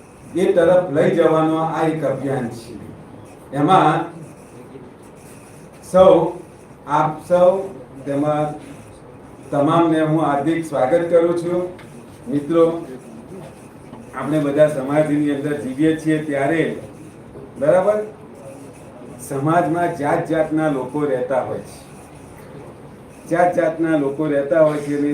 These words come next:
જાત જાતની ખાણી પીણી, રહેણી કરણી, આ બધો સમાજની એક આગવી પરંપરા છે. એટલે એ શોખની સાથે સાથે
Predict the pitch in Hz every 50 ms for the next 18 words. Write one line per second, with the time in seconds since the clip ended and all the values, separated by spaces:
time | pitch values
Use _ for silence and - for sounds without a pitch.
0 | 139 - 131 139 151 151 - 139 139 135 135 - 151 160 156 147 139 139 139 127
1 | 120 - 131 131 131 135 147 147 147 147 147 147 131 135 139 139 143 143 143 143
2 | 143 143 139 135 131 135 127 117 - 113 123 135 135 147 147 147 147 147 147 147
3 | 143 135 135 143 147 143 143 143 143 143 143 143 143 - - - - - - -
4 | - - - - 165 175 170 143 143 147 143 147 170 165 151 147 156 165 - -
5 | - - - - - - - 143 131 135 143 151 156 147 131 143 147 147 147 143
6 | 147 151 156 151 - 151 - 131 131 127 127 135 147 151 156 170 185 190 185 -
7 | - - - - - - - - - - 220 214 208 202 190 180 147 143 139 135
8 | 123 120 113 - - - - - - - - - - - - - - - - -
9 | - - - - - - - - - - - - 143 170 214 226 202 180 185 202
10 | 202 202 - - - - - - - - - - - - - - - - 190 202
11 | 208 208 208 208 208 214 214 208 - 147 175 196 202 151 151 - - - - -
12 | - - - - - - - - - - - - - - - - - - - -
13 | - - - - 156 190 208 202 - 180 - 208 180 190 196 190 - 165 156 156
14 | 156 175